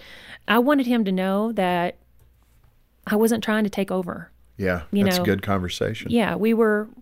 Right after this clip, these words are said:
Speaker 1: we were friends, and that's what I wanted to be. Um, yes, I expected him to have respect for me and to,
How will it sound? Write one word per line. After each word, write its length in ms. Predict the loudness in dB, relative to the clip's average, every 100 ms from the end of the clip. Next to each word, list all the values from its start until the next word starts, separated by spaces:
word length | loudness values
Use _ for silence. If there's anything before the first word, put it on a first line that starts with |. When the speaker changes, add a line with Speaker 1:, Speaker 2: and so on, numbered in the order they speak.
| _
Speaker 1:
we 260 | -10 -2 0
were 140 | 0 -2
friends, 560 | 0 0 0 -2 -4 -14 _
and 420 | -6 -2 -2 -2 -6 -8
that's 200 | -4 -2
what 100 | 0
I 60 | 2
wanted 280 | 2 0 -4
to 60 |
be. 260 | -8 -10 -10 _ -20 -20 -20 -20 -4
Um, 380 | 2 4 2 2
yes, 460 | 4 4 4 0 -4 _ _ _ -4
I 380 | 0 2 2 0 -8 -20 -20 _ _ -4
expected 440 | -2 0 0 0
him 160 | 0 2
to 60 | 2
have 160 | 0 -2
respect 400 | -4 -2 -2 -2
for 100 | -2
me 240 | 0 0
and 140 | -2
to, 240 | -2 -2